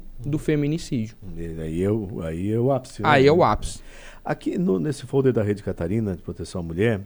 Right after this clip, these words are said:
Speaker 2: você não está sozinha, né, que a gente mostrou antes, e tem esse número, ah, o cento e oitenta e o cento e noventa. É, qual é que é o mais indicado? Que, como é que funciona? Porque depois tem o botão do pânico, mas aí é no segundo momento,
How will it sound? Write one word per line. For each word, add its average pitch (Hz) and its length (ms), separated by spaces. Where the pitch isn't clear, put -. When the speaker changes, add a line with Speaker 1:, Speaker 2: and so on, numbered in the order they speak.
Speaker 2:
você - 220
não 85 100
está 80 200
sozinha, 92 440
né, 98 120
que 95 100
a - 20
gente 82 200
mostrou 78 320
antes, 120 300
e 113 580
tem 156 140
esse 170 160
número, 107 320
ah, 104 180
o - 40
cento 160 240
e 160 40
oitenta 131 600
e 135 60
o 135 40
cento 143 260
e 165 40
noventa. 98 520
É, 92 160
qual 113 140
é 127 60
que 127 100
é 131 40
o 123 40
mais 117 240
indicado? 107 560
Que, 110 160
como - 280
é 113 60
que - 120
funciona? 110 380
Porque 107 140
depois 104 240
tem 107 100
o 101 40
botão 101 240
do 95 60
pânico, 104 240
mas 98 140
aí 101 80
é 98 40
no 98 160
segundo 101 260
momento, 101 480